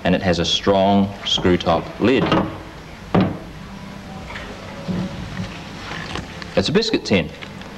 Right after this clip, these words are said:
and although it's spent eighty years under the water as part of a shipwreck,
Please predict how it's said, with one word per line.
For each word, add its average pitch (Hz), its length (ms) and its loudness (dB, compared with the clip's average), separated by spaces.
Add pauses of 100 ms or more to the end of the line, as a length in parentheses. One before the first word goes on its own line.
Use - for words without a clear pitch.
(140)
and 92 100 4
although 131 220 6
it's - 120 0
spent 107 280 4 (100)
eighty 165 280 4
years 123 580 6 (320)
under 113 240 4
the 104 100 6
water 104 320 6
as 85 120 4
part 110 260 2
of 95 60 4
a 90 60 4
shipwreck, 90 480 2